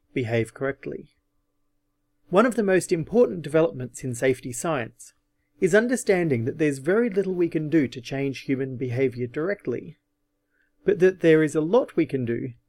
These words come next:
to change situations. Here are a few examples taken from James Reason's excellent book,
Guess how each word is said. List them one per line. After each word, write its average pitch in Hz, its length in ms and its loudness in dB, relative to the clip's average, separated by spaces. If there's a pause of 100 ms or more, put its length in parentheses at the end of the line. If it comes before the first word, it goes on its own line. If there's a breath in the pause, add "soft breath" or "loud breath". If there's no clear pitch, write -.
(300)
to 180 80 -4
change 123 480 -4
situations. - 920 -6 (1400)
Here 285 260 0
are 254 60 4
a 208 40 0
few 220 280 -2
examples 139 580 -2
taken 135 340 -2
from 135 240 -6
James 165 440 0
Reason's 120 440 -2
excellent 143 480 -4
book, - 300 -8